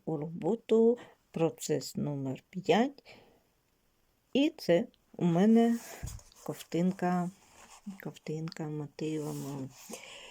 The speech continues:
Вже мені залишилось трошки. Ось тут чотири мотивчики. Один я ось вже зв'язала. Зараз я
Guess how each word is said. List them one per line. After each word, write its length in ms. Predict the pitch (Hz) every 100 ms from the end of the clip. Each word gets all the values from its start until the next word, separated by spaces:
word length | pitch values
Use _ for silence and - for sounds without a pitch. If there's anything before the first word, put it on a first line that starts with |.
| - - _ _ _ -
Вже 280 | 160 156 156
мені 340 | 143 143 143
залишилось 720 | - 135 143 139 - 175 143
трошки. 680 | - - 226 240 - - 233 240 233 -
Ось 260 | - 156 -
тут 260 | - 151
чотири 520 | - 156 151 160 151 147
мотивчики. 1120 | 143 143 - 147 139 - 233 226 285 294 330 _ - - - - _ -
Один 500 | 156 143 156 143 143
я 220 | 139 - -
ось 220 | - - - - - _ -
вже 300 | 143 151 139
зв'язала. 1040 | - 143 - - 175 185 220 254 262 254 247 _ _ - - - - - _ _ -
Зараз 720 | 190 143 151 147 135 135 -
я 320 | 139 143 139